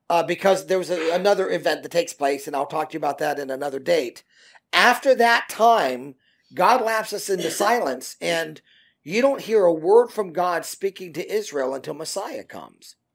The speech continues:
And so these events are the most pivotal ones in Jewish history until Messiah came. So, uh, and all, so all of these prophetic books that we're reading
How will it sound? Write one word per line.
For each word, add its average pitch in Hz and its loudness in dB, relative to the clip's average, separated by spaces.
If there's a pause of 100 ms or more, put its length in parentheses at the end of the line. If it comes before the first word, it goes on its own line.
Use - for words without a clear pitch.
(800)
And 170 -2
so 185 4
these 202 -2
events 180 2
are 170 2
the 156 0
most 165 -6
pivotal 233 4
ones 190 -4
in 165 -10
Jewish 156 -6
history 127 -8 (260)
until 151 -4
Messiah 156 -4
came. 76 -16 (640)
So, 156 4
uh, 160 0
and 156 -6
all, 208 8
so 185 -2
all 240 8
of 214 4
these 190 -2
prophetic 208 2
books 190 -4
that 156 -6
we're 156 -2
reading 147 -2